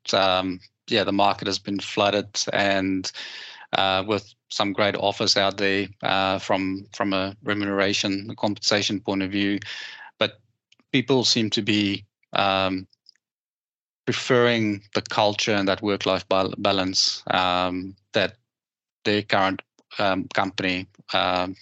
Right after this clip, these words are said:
would provide them. Um, they, there's also the other side of, um,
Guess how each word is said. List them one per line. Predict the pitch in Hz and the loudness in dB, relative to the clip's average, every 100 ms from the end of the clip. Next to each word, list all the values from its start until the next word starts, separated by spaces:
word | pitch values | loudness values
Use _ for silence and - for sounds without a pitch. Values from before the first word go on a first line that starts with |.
| _ | _
would | 110 95 | -8 -4
provide | 98 92 87 92 | -2 2 2 2
them. | 98 95 - - - - - - 87 | 0 -2 -6 -12 -12 -12 -14 -4 0
Um, | 92 90 90 90 - _ _ _ _ _ _ _ _ _ _ _ _ _ _ _ - | 2 0 -2 -6 -12 _ _ _ _ _ _ _ _ _ _ _ _ _ _ _ -2
they, | 110 110 104 - - - | 2 2 0 -4 -14 -2
there's | 120 | 0
also | 127 131 127 117 | 2 2 4 2
the | 107 107 104 101 | 2 2 2 2
other | 104 104 | 0 2
side | 98 - 98 98 95 95 | 2 4 4 4 2 0
of, | 98 95 95 92 - - - - - | 2 4 4 2 -2 -10 -12 -12 -4
um, | 95 95 95 98 | 0 2 0 -2